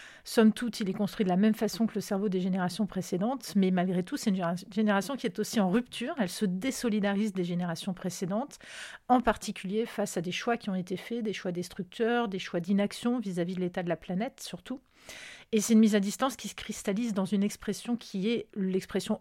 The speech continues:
OK Boomer », qui est une expression qui est employée de manière péjorative par cette génération Z pour tourner en dérision des attitudes attribuées aux, aux baby boomers.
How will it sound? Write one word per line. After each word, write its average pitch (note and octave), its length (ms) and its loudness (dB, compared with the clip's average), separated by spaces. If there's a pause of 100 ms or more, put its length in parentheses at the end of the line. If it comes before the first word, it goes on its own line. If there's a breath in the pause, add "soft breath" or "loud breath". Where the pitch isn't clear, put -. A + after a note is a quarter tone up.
(120)
OK A3+ 260 4 (120)
Boomer », G#3+ 500 4 (680 loud breath)
qui - 160 0
est F3+ 100 2
une A3 40 6
expression A#3+ 340 4
qui A#3+ 120 2
est - 20 6
employée A3 320 4
de A#3+ 40 4
manière G3 240 0
péjorative G#3+ 920 0
par F#3+ 120 0
cette G3+ 160 -2
génération F#3+ 500 0
Z F#3 100 -2 (640 loud breath)
pour - 160 -4
tourner A3 260 6
en A3+ 80 6
dérision G#3 400 6
des G3+ 220 6
attitudes G#3+ 520 -2
attribuées G3 500 2
aux, F3+ 280 4
aux A#3 140 2
baby G#3 280 4
boomers. G3+ 520 4